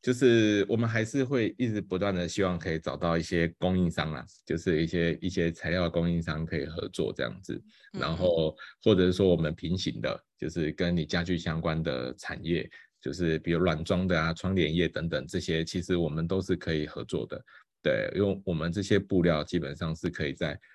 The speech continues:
Speaker 1: 很多地方可以去共同找到，因为我们的客户T A是很接近的，所以我们可以共同去找到我们的客户，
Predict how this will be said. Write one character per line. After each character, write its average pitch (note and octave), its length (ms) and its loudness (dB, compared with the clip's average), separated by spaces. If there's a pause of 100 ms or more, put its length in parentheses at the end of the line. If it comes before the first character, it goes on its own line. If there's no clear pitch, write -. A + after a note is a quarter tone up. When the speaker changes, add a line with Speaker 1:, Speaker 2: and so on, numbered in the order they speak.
(120)
Speaker 1:
很 D2 180 -4
多 E2+ 100 2
地 E2+ 160 0
方 D#2+ 240 -2
可 D#2 140 -4
以 A1+ 240 -4
去 D2+ 380 -4 (320)
共 G#2+ 180 6
同 E2 340 2 (340)
找 E2+ 180 4
到， F#2+ 220 8
因 C3 80 8
为 - 20 8
我 B2+ 40 8
们 G2 120 8
的 F#2+ 60 8
客 G#2+ 200 4
户 G#2+ 120 4
T F2+ 240 2
A F2 60 4
是 F2 160 -2
很 D#2+ 140 -6
接 D2+ 180 -2
近 B1 220 -4
的， G1+ 220 -10
所 F2 100 0
以 F2+ 40 4
我 E2 100 2
们 D2+ 160 -6
可 F2 120 0
以 D#2 60 2
共 E2+ 180 0
同 D#2+ 140 -4
去 E2 100 0
找 - 180 -6
到 D2+ 180 -6
我 A1 60 -6
们 A1 100 -8
的 A#1+ 120 -6
客 C2 220 -4
户， - 240 -6